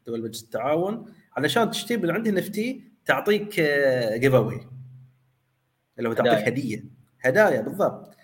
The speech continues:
Speaker 1: يعني مرة اشتغ-، اشتهر، نسيت والله اسمه ال-، آه، دمية لابسة ثوب ومنقار، يعني بطة كأنها هي.
Speaker 2: أوكي.
Speaker 1: كانت إن إف تي. فاللي تشتري إن إف تي من عندهم يطرشون لك، يرسلك إياه، هذه ك-، شكرًا.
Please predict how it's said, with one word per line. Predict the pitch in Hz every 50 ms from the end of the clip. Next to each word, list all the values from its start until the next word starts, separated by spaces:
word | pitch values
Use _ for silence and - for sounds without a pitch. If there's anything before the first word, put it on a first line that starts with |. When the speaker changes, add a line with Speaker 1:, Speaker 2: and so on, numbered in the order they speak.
| _ _ _ -
Speaker 1:
يعني | 120 123 143
مرة | 160 190 196 190
اشتغ-، | 165 - - 196 185
اشتهر، | 185 175 165 165 160 156 160 - 202 196 190
نسيت | 190 - - 202 202
والله | 190 170 156 139
اسمه | 120 - - 160 135 127 120
ال-، | 117 113 113 110 104 - - - - _ _ _ _ _ _ -
آه، | - - 104 104 104 104 104 104 95 101 127
دمية | 143 135 190 208 190 180 190 208 233 240 - - 131
لابسة | 135 156 156 - - 160
ثوب | 165 - 202 208 185
ومنقار، | 156 139 135 131 - 151 139 113 104 98 101 -
يعني | 123 135 151 170
بطة | 170 190 190 - - 120
كأنها | - - 107 107 113 104 - 110
هي. | 113 113 117 143
Speaker 2:
أوكي. | - - _ _ _ _ _ - 147 - -
Speaker 1:
كانت | 147 165 165
إن | 156
إف | 135 -
تي. | - - 117 101 - - - _ _ _ _ _ _ -
فاللي | 143 170 180
تشتري | - 254 240 - - 254 233 220
إن | 214
إف | 208 214
تي | 214 - 233 190 214 - - - _ _ _ _ _ _ _ _ _ _ _ _ _ _ _ _ _ _ _ _ _ _ _ -
من | 131
عندهم | 135 135 143 123 123 117 170 220 - - - - _ _ _ _ -
يطرشون | 175 170 185 160 - - 156 147
لك، | 151 156 151
يرسلك | 147 - 139 127 127 127
إياه، | 120 117 127 147 160 165 165 151 147 131
هذه | 131 151 147
ك-، | - - 131 139 160 185 180 - - - - _ _ _ _
شكرًا. | - - 139 131 - 113 101 101 101 101 -